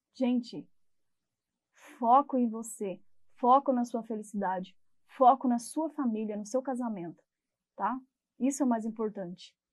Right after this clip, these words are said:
Seja a luz, porque quando você for a luz, você vai iluminar as outras pessoas.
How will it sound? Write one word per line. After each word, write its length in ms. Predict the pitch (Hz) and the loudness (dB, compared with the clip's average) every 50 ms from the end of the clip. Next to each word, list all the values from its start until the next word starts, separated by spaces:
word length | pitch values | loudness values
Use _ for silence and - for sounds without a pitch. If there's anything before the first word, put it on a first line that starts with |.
| _ _ _ _ _ _ | _ _ _ _ _ _
Seja 520 | - - - - 269 269 294 302 269 294 277 | -16 -8 0 6 8 8 8 8 8 6 4
a 40 | |
luz, 520 | 277 240 214 220 220 226 220 - - - - _ | 4 4 0 -2 -4 -6 -8 -12 -14 -20 -20 _
porque 200 | - 233 226 226 | -6 -6 -4 -2
quando 240 | - 277 294 302 | 2 4 4 4
você 240 | 277 277 254 - 240 | 4 2 0 -2 -4
for 240 | 233 - 220 214 202 | -4 -6 -6 -4 -2
a 80 | 185 175 | -2 -4
luz, 340 | 180 196 214 233 233 208 | -4 -4 -6 -6 -6 -6
você 240 | 208 208 214 - 240 | -8 -8 -8 -6 -6
vai 180 | 208 220 220 226 | -4 -2 -2 -2
iluminar 680 | 220 226 240 247 254 269 277 269 240 226 233 247 277 285 | -2 -2 0 2 2 2 2 2 0 0 0 -2 -2 -2
as 100 | 254 226 | -2 -4
outras 240 | 202 - - 190 - | -6 -8 -10 -14 -12
pessoas. 680 | - 196 190 - - 165 143 123 - 180 - - | -12 -12 -12 -10 -10 -10 -10 -12 -14 -16 -18 -20